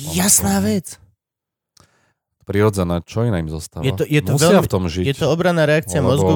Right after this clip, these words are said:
Speaker 1: ktorá ťa chráni, aby si, aby si mohol žiť.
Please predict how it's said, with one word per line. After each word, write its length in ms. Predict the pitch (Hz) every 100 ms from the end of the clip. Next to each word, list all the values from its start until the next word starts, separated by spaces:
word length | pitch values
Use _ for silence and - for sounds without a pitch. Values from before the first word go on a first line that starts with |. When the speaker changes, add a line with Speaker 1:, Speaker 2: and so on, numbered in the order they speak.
| 92
Speaker 1:
ktorá 180 | 151 143
ťa 160 | 151
chráni, 440 | 143 151 165 156 131
aby 180 | 120 127
si, 240 | - 123
aby 220 | - 123
si 160 | 127 135
mohol 340 | 127 139 127
žiť. 320 | 120 156 113